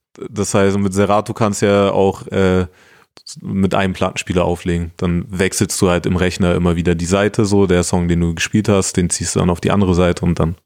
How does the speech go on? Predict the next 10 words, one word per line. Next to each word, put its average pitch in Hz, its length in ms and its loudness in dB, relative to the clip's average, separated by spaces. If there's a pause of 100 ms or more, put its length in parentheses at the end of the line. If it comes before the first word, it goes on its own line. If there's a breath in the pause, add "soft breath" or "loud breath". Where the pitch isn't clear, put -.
(100)
kannst - 280 -4
du - 40 0
mit - 180 -4 (460 loud breath)
einem 82 200 0
Plattenspieler - 480 -2
auch - 140 -2
auflegen 90 400 0
und 92 140 2
Sachen - 220 0
machen. 90 180 0